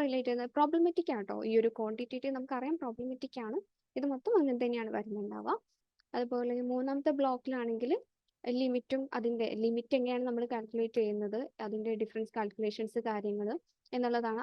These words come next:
അതിൽ വരുന്നത്, ഇന്റഗ്രേഷനും പാർട്ടും കാര്യങ്ങളും അതിൽ വരുന്നുണ്ട്. പിന്നെ നാലാമത്തെ ബ്ലോക്കിലാണെങ്കിൽ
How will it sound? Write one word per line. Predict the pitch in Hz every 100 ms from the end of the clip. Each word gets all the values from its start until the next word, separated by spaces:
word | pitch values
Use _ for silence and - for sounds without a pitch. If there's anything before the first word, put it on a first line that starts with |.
| -
അതിൽ | 190 262 311
വരുന്നത്, | 226 196 190
ഇന്റഗ്രേഷനും | 208 208 208 220 220 - 233 240
പാർട്ടും | 214 208 247 247
കാര്യങ്ങളും | 214 214 285
അതിൽ | 247 214
വരുന്നുണ്ട്. | 220 202 196 185 202 339 _ _ _ _ _ _
പിന്നെ | 247 247 254 247
നാലാമത്തെ | 247 269 294 320
ബ്ലോക്കിലാണെങ്കിൽ | 294 262 240 269 233 233